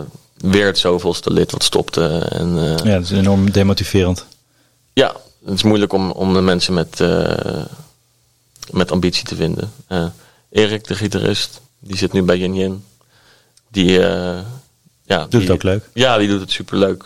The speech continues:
Speaker 1: Dus ik, eh, het is hem van harte gegund. Het is, eh, die
Speaker 2: Het is iets anders genre.
Speaker 1: Het is iets anders genre, ja, zeker. Maar hij was altijd, eh, al van, eh, toen hij zestien was en ik leerde hem kennen en ik belde hem van: "Hey Erik, kom je hangen?" En dan zei hij:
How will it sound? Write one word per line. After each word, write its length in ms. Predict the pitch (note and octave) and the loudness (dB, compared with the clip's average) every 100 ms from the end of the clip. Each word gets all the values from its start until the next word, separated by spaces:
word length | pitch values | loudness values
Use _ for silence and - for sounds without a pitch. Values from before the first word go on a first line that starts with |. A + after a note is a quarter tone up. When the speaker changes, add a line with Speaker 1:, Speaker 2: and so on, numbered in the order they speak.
| - | -10
Speaker 1:
Dus 100 | F#2+ | -10
ik, 120 | - | -6
eh, 220 | - - | -6 -2
het 160 | C#2 F2 | -2 0
is 80 | F#2+ | -2
hem 100 | F2+ | -2
van 100 | F2+ | -6
harte 220 | F2+ - | -6 -8
gegund. 440 | - E2+ F2 E2+ | -10 -4 -2 -4
Het 160 | A2+ - | -8 -8
is, 220 | E2+ - | -6 -4
eh, 140 | D#2+ F2 | -2 -2
die 260 | F2+ E2+ - - - - - - - - - - _ _ _ - | -2 -4 -10 -20 -20 -20 -16 -16 -16 -20 -20 -20 _ _ _ -20
Speaker 2:
Het 120 | - - - | -20 -18 -8
is 100 | - | -4
iets 220 | - - | 0 2
anders 220 | A2 F#2 | 2 2
genre. 300 | - F#2 G2+ - - | 0 0 0 -6 -2
Speaker 1:
Het 100 | D3 | 0
is 140 | C#3+ | 2
iets 140 | C#3+ | 2
anders 220 | A2 B2 G2 | 4 2 2
genre, 300 | G2 G2 G2+ | 2 2 0
ja, 200 | G#2 F2 | 0 0
zeker. 400 | - F#2+ - - - - - - | -2 -2 -2 -10 -12 -12 -10 -4
Maar 120 | F#2+ | -2
hij 180 | G2+ G#2 | 2 2
was 180 | A2+ A2 | 2 2
altijd, 400 | A2+ A2+ A2 - | 0 0 -4 2
eh, 260 | A#2 A2+ | 2 2
al 220 | - A#2+ A2+ | 0 -2 -2
van, 260 | A#2+ - | -2 -6
eh, 100 | - - - - _ - - | -8 -10 -20 -20 _ -18 -2
toen 120 | B2+ | 0
hij 80 | A2+ | 2
zestien 340 | B2 C3 C#3+ | 2 0 -2
was 340 | B2+ B2 - - | 0 -2 -4 -4
en 140 | A2+ | 0
ik 160 | G#2+ G#2 | 0 2
leerde 180 | A2 A2 | 2 2
hem 120 | G#2 | -4
kennen 280 | G#2+ A2 A2 | -4 -2 -2
en 80 | G#2 | -2
ik 80 | G#2 | 2
belde 220 | G#2 G2+ | 2 2
hem 160 | G2+ | -2
van: 120 | G#2 G2 | -2 0
"Hey 100 | G2+ | 2
Erik, 240 | G2+ G#2 | 2 0
kom 160 | - G#2 | 2 2
je 60 | |
hangen?" 240 | F#2+ G#2 G#2+ | 2 2 -2
En 60 | - | -2
dan 120 | G2 | -2
zei 220 | G2+ G2 | 2 2
hij: 140 | F#2+ | 0